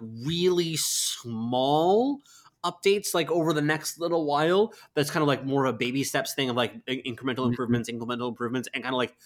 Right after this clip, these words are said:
Speaker 1: try to slowly braille the player base again before doing a big update and actually, like, saying, like, "Okay, we're actually confident with the pro-, the, the product right now to do that big, um, you know, update."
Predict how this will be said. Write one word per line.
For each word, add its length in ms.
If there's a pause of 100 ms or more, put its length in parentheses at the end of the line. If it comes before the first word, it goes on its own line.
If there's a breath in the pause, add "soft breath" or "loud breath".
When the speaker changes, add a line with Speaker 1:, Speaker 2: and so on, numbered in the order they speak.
(160 soft breath)
Speaker 1:
try 120
to 60
slowly 800
braille 340
the 220
player 260
base 220
again 200 (280 loud breath)
before 400
doing 240
a 80
big 240
update 480
and 160
actually, 320
like, 160
saying, 180
like, 120
"Okay, 240
we're 320 (280 loud breath)
actually 300
confident 360
with 100
the 60
pro-, 220 (140)
the, 180
the 100
product 280
right 140
now 200 (220)
to 100 (160)
do 240
that 240
big, 320 (340 loud breath)
um, 440
you 100
know, 140
update." 420